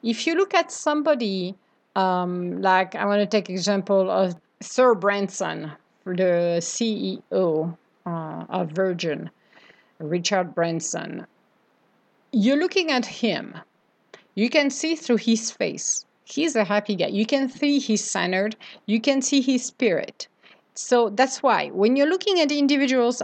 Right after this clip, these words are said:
as influencer who force themselves to do something because they have to, because they're driven by their ego,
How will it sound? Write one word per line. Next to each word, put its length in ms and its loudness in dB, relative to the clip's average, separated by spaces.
as 320 2
influencer 680 2
who 80 2
force 540 0
themselves 720 0
to 100 0
do 200 4
something 600 0
because 300 -2
they 140 -2
have 480 2
to, 240 2
because 340 0
they're 160 4
driven 540 2
by 160 2
their 320 0
ego, 680 2